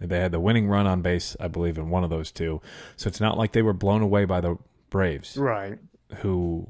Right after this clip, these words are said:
Speaker 1: are probably one of, if not the best teams in baseball right now. And the Reds hung up with them. They came back great on Friday. I do have the Reds at eight in my standings. They have the fifth best record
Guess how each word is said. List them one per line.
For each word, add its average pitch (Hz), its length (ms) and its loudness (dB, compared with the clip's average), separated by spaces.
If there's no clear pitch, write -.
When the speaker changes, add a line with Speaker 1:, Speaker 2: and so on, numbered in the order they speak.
Speaker 1:
are 85 360 -2
probably 95 600 0
one 92 280 -4
of, 87 160 -4
if - 140 -8
not 87 200 -4
the 90 100 -2
best 85 280 -6
teams 87 240 -6
in 76 80 -8
baseball 76 380 -8
right 73 180 -8
now. 76 240 -8
And 95 140 0
the 87 80 0
Reds 107 440 2
hung 107 280 -2
up 104 160 0
with 95 180 -2
them. 98 120 -4
They 87 120 -4
came 110 260 -2
back 98 240 0
great 95 200 -2
on 90 100 -2
Friday. 82 380 -4
I 85 100 -2
do 101 180 -2
have 107 180 -2
the 95 80 0
Reds 92 460 0
at 87 220 -6
eight - 460 -4
in 95 140 -4
my 80 160 -6
standings. 76 600 -10
They 104 160 4
have 117 180 0
the 92 80 -4
fifth - 400 0
best 85 300 -4
record 85 420 -4